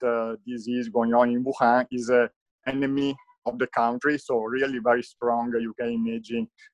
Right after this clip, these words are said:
considering the country here, uh, and, um, power here, uh, it was a really a very strong statement.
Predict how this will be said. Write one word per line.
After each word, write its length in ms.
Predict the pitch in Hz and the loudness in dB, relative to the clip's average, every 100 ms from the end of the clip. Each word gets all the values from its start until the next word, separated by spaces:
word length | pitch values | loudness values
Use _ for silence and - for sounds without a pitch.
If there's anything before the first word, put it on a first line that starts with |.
| - | -12
considering 560 | 117 - 123 123 120 | -10 -6 2 4 6
the 100 | 117 117 | 4 4
country 400 | 117 117 117 120 | 4 2 2 0
here, 400 | 113 120 120 117 - _ _ - | 0 4 6 6 4 _ _ 0
uh, 380 | 120 117 113 113 - | 4 6 4 0 -4
and, 200 | 113 110 | -12 -10
um, 480 | 107 104 104 101 101 98 98 - - | -8 -6 -8 -12 -18 -20 -20 -14 2
power 280 | 113 113 117 | 6 6 4
here, 280 | 123 120 117 - | 4 2 0 -2
uh, 140 | 110 110 | -2 -2
it 80 | 113 | -4
was 180 | 117 113 | -6 -6
a 80 | 110 | -6
really 320 | 107 123 123 | -4 -4 -4
a 60 | 113 | -2
very 160 | 113 | -4
strong 280 | 110 - 110 | -4 -8 -8
statement. 640 | 110 - 113 - 143 160 | -8 -6 -6 -4 -4 -2